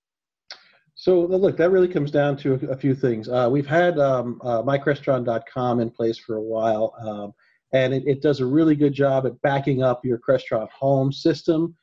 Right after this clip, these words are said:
Uh, so every iteration of changes gets stored in the cloud, and it's a great resource even for notifications if a processor or a Crestron device falls offline.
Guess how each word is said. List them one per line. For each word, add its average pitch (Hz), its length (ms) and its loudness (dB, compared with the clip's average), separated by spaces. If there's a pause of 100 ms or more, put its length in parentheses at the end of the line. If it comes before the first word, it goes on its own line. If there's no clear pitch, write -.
(300)
Uh, 120 180 0
so 131 160 -2
every 156 220 2
iteration 147 360 2
of 123 80 -6
changes 190 440 2
gets 151 160 -4
stored 143 260 0
in 135 40 -4
the 135 80 -4
cloud, 170 360 2
and 139 80 0
it's 139 160 -4
a 143 40 -10
great 151 280 0
resource 139 500 -2 (360)
even 165 260 2
for 147 240 0
notifications 147 720 0
if 135 140 -2
a 123 80 0 (140)
processor 135 580 0
or 127 180 0
a 123 80 -2
Crestron 127 560 -2
device 117 400 -2
falls 110 300 -8
offline. 104 460 -8